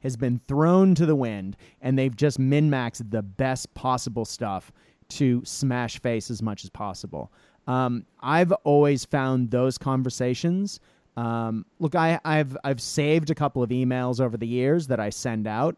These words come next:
um, back to people that are just say, "Look, um, I, I'm not sure if you are aware, but I kind of feel like this list is maybe a little bit harder than what I expect, um, people might take for this event. Um, would you consider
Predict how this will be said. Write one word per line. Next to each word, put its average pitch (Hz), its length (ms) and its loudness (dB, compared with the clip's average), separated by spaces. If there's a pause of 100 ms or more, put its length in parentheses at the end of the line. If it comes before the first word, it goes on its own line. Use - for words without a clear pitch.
um, 107 520 -2 (320)
back 120 240 -6
to 139 80 -6
people 190 460 0
that 131 260 0
are 123 60 -10
just 113 200 -6
say, 113 140 -2
"Look, 135 380 2 (460)
um, 110 340 -4 (160)
I, 123 240 -4
I'm 123 200 -2
not 123 240 -4
sure 139 340 2
if 135 120 0
you 123 200 2
are 110 100 0
aware, 135 420 0
but 139 220 0
I 117 100 -6
kind 117 220 -6
of 107 60 -8
feel 127 200 -2
like 117 220 -4
this 113 200 -4
list 117 300 -4
is 107 100 -4
maybe 113 280 -2
a 110 60 -2
little 117 220 -2
bit 113 260 -4 (280)
harder 196 840 2
than 170 480 0
what 147 160 0
I 135 160 0
expect, - 800 -6 (400)
um, 120 300 0
people 139 320 2
might 127 240 -2
take 135 240 -2
for 139 140 -2
this 120 180 -2
event. 143 480 -2 (140)
Um, 113 440 -2 (320)
would 135 220 -2
you 131 140 2
consider 123 720 2